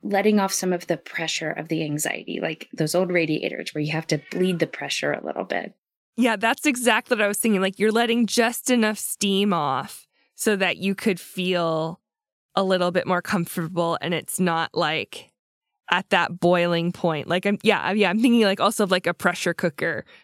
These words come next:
Speaker 2: where it's just,
Speaker 1: Mm-hmm.
Speaker 2: yeah, could explode. <laughs>
Speaker 1: Yeah. Yes, yes. Oh, I'm, the first five times I used my pressure cooker, I was like,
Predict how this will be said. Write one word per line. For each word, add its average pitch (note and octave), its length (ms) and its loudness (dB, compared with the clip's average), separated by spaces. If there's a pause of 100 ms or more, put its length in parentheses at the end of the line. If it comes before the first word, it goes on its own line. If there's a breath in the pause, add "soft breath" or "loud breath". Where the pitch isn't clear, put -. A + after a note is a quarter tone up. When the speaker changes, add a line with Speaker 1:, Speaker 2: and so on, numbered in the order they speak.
(140 soft breath)
Speaker 2:
where E3 260 -2
it's - 260 -10
just, E3+ 300 -4
Speaker 1:
Mm-hmm. F#3 260 4 (360)
Speaker 2:
yeah, B3 260 0 (440)
could B3+ 120 4
explode. G3+ 640 0
<laughs> - 20 -2
Speaker 1:
Yeah. F#3 260 2 (800 soft breath)
Yes, C4+ 680 4
yes. G#3+ 440 0 (640 loud breath)
Oh, F#3 300 2 (220)
I'm, F#3 200 0 (460)
the F#3+ 100 -2
first F#3 360 -2
five D#3+ 300 2
times D#3+ 320 0
I E3+ 40 0
used D#3 220 -2
my D3+ 80 0
pressure D3 340 -4
cooker, C#3 420 -2
I D#3+ 80 -6
was D3+ 160 -6
like, D3 240 -2